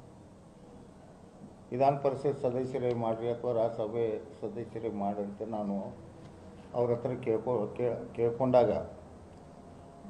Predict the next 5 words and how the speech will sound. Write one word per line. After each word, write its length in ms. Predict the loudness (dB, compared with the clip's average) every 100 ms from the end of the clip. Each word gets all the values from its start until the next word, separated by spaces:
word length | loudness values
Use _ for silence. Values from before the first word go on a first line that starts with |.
| -4
ಅಷ್ಟೊಂದು 460 | 0 4 4 4 6 10 10 10 6 0 -10 -14 -16 -16 -18 -18 -18 -18 -10 0
response 540 | 0 0 4 4 6
ಅವರಿಂದ 360 | 4 4 2 4 4 4 0 -10 -14 -16 -18 -18 -18 -18 -18 -18 -18 -16 -12
ನನಗೆ 320 | -2 0 0 -2
ಬರಲಿಲ್ಲ. 340 | -2 0 -2